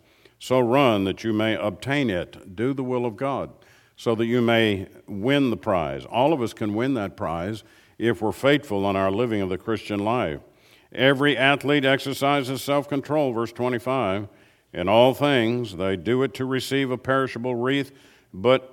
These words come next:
we an imperishable." I talked to a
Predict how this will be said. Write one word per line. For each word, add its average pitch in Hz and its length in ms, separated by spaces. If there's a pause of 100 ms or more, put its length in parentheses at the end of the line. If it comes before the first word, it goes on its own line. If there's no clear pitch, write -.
we 139 520
an 135 280
imperishable." 131 1120
I 104 100
talked 131 380
to 120 240
a 98 140